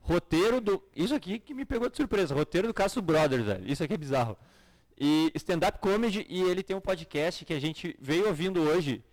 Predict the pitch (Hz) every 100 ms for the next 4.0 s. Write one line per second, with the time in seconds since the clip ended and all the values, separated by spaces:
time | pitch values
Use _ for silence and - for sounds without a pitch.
0 | _ _ 123 151 165 156 147 151 170 160
1 | - 131 127 117 - - _ _ _ _
2 | _ _ - 180 180 151 131 143 127 107
3 | - 143 127 120 123 127 110 101 - -